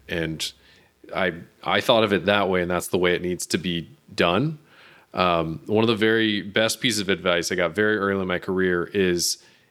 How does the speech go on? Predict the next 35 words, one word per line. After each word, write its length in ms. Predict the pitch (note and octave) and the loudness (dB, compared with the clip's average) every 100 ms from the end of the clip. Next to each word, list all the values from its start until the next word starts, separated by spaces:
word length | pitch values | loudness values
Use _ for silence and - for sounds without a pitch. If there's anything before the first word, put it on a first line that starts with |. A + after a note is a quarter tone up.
| _ _ | _ _
if 200 | A2 G#2 | -2 0
it's 340 | A2 - - - | 0 -2 -8 -6
not 500 | G#2 G#2 A2 A#2 G2+ | -2 0 0 -2 0
that 220 | G#2+ G#2 | 0 0
impactful 580 | G2 - G#2 F#2+ - A#2 | -4 0 -2 0 0 0
of 120 | G#2 | 0
a 40 | |
decision, 680 | F2+ F#2 - F#2+ C3+ D3 D3 - - _ _ | 0 0 0 -2 -2 -4 -8 -16 -20 _ _
you 140 | - G2 | -6 0
don't 320 | A2 A2 - | 0 0 0
always 340 | G2+ G2 F#2+ | 0 2 0
have 240 | G#2 F#2+ - | 0 -2 -2
to 80 | F2 | -4
do 200 | F#2+ F#2 | 0 0
it 100 | E2 | 0
the 120 | F#2 | -2
exact 460 | E2+ F#2 E2+ - - | 0 0 -2 -2 -2
way 80 | E2+ | 0
you 200 | E2 E2 | -2 -6
think 460 | - F#2+ E2+ - - | -4 -4 -4 -8 -6
is 160 | F#2+ | -6
the 100 | - | -4
best 400 | D#2+ E2 - - | -2 -2 -2 -4
way. 220 | - - - _ _ - _ _ - | -6 -8 -10 _ _ -20 _ _ -6
Um, 260 | F#2 F2 E2+ | -2 0 0
and 100 | G#2 | 0
I 80 | G2+ | 0
think 380 | G2 A2+ F#2+ - _ _ | 0 -2 -2 -10 _ _
that 320 | G#2 A#2+ A2+ | 0 0 0
advice 420 | G#2+ F#2+ G#2 G2+ - | -2 0 0 0 0
going 280 | G#2+ G2 | 0 0
into 340 | G2 F2+ G2 E2+ - _ | -2 -2 -4 -6 -10 _
pull 220 | - D#3+ | -2 0
requests 560 | D#3+ G2+ - F#2+ F#2 - | 2 0 0 0 0 -4
is, 320 | F2 D#2+ - | -4 -4 -8